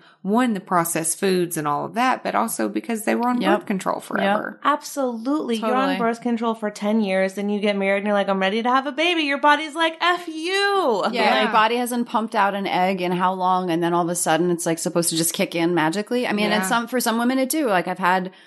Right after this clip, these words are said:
Speaker 2: a couple of friends that were on the pill for a long time, got off of it, thought that they would ha-, it would take a lot of transitioning time, and then they got pregnant right away. And some people, it doesn't happen that way. It's like,
Speaker 1: Yeah.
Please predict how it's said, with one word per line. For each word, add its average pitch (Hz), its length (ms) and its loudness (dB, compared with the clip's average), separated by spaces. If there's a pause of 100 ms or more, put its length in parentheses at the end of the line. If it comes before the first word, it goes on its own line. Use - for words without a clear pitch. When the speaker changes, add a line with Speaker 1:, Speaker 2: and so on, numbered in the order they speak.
(160)
Speaker 2:
a 196 100 -2
couple 214 280 0
of 214 140 0
friends 208 260 0
that 196 80 -2
were 190 140 2
on 185 160 4
the 180 80 2
pill 185 200 -2
for 185 120 -4
a 175 60 0
long 175 240 2
time, 196 500 -2 (480)
got 180 240 0
off 170 240 -2
of 175 60 -10
it, 180 280 0
thought 160 240 2
that 170 280 -4
they 160 260 0 (100)
would 160 240 0
ha-, 160 140 -2
it 165 80 0
would 165 120 2
take 165 220 -2
a - 80 -2
lot 151 180 4
of 156 60 0
transitioning 220 600 -4
time, 185 400 0
and 143 100 0
then 139 140 -2
they 139 60 -2
got 139 180 -4
pregnant 170 300 -2
right - 140 -6
away. 240 480 -2
And 196 140 -4
some 208 160 -4
people, 220 440 -8
it 208 100 -18
doesn't 208 260 -6
happen 262 260 -6
that 143 140 -8
way. 131 220 -8
It's - 120 -10
like, 190 120 -4
Speaker 1:
Yeah. 185 300 -6